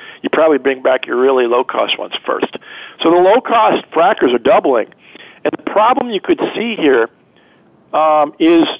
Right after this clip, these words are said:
oil prices collapse. And, you know, the, the, the Saudis pump too much oil, the frackers get online too quickly, and oil prices collapse to fifteen, twenty bucks in the next few months, which is another thing that can move fast and get shorted down quick.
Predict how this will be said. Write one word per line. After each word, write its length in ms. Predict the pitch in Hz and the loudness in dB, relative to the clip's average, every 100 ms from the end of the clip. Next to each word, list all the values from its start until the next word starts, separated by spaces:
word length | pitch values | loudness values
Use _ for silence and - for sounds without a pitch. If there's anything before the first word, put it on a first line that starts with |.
| _ | _
oil 220 | - 170 | 2 2
prices 400 | 156 143 127 - 113 | 2 0 0 -4 -6
collapse. 480 | - 101 92 - - - - _ _ _ 131 | -6 -8 -8 -10 -12 -14 -18 _ _ _ -10
And, 720 | 123 120 117 117 113 117 - | -6 -4 -2 -2 -4 -10 -10
you 100 | 127 | -6
know, 260 | 113 - - 139 | -2 -2 -6 -4
the, 220 | 120 107 - | -4 -4 -10
the, 240 | - 110 104 - | -6 -4 -6 -6
the 80 | |
Saudis 640 | 113 - 170 165 156 143 - | -4 0 0 0 -2 -4 -6
pump 260 | 147 139 - | -6 -6 -8
too 120 | 139 | -8
much 240 | 131 123 | -6 -4
oil, 480 | 127 117 113 113 113 - - - | -2 0 0 -2 -4 -10 -20 -8
the 60 | - | -8
frackers 500 | - 185 185 190 156 | -2 0 2 0 0
get 160 | 160 156 | 0 2
online 420 | 151 139 135 135 | 0 0 -2 -2
too 160 | 127 | -6
quickly, 400 | 131 139 - 135 | -2 -2 -2 -4
and 80 | 123 | -2
oil 220 | 131 170 | 0 0
prices 440 | 180 151 143 135 127 | 0 0 0 -2 -4
collapse 500 | - 123 143 151 - 143 - - - - - - | -2 0 0 0 -2 -6 -12 -20 -20 -20 -20 -2
to 360 | 151 160 147 131 - | 2 4 4 0 -2
fifteen, 500 | 185 - 160 143 127 | -4 -4 -10 -12 -10
twenty 320 | 151 151 127 | -4 -4 0
bucks 280 | 147 170 143 | -2 -2 -6
in 80 | 135 | -6
the 60 | |
next 240 | 123 127 - | -4 -2 -4
few 120 | 120 | -2
months, 240 | 113 110 156 | -4 -4 -8
which 140 | 113 | -4
is 80 | 131 | -2
another 300 | 135 160 170 | 0 2 0
thing 140 | 160 | 0
that 100 | 143 | -4
can 100 | 127 | -4
move 140 | 143 131 - | -4 -4 -2
fast 420 | 151 117 - - - - - | -2 0 -4 -8 -20 -18 -12
and 100 | 120 | -4
get 120 | 135 | -2
shorted 420 | - 170 156 131 | 0 0 0 0
down 220 | 131 139 110 | -2 -4 -4
quick. 420 | - 147 - | -2 -2 -2